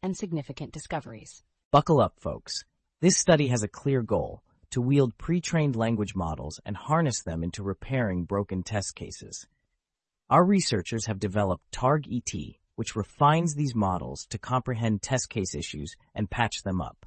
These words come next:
Speaker 1: They constructed a mammoth benchmark called tarbench, with over forty-five thousand broken test repairs across fifty-nine projects, by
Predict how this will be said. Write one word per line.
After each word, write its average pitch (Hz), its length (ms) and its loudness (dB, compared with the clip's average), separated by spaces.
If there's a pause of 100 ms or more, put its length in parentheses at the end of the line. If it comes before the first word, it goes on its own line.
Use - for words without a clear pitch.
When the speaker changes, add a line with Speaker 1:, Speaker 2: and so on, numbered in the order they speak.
(120)
Speaker 1:
They 240 140 0
constructed 220 640 -4
a 175 60 0
mammoth 190 720 0
benchmark 165 500 -2
called 147 260 -6
tarbench, - 640 -4 (240)
with 202 120 -6
over 196 220 0
forty-five 226 640 -2
thousand 165 560 -2
broken 160 340 -2
test - 320 -6
repairs 123 460 -10
across - 360 -8
fifty-nine 160 640 -4
projects, - 640 -6 (160)
by - 100 -4